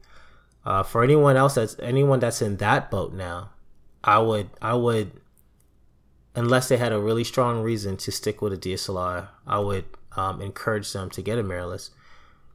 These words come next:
because it is, a, you know, it is the future. I mean, why,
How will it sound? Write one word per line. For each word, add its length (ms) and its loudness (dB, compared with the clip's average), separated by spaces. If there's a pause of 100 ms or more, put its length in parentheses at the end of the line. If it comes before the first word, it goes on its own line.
because 320 8
it 100 8
is, 200 8
a, 200 -2
you 120 0
know, 300 2
it 140 4
is 160 6
the 60 -4
future. 460 -8
I 40 -6
mean, 320 -4
why, 840 -2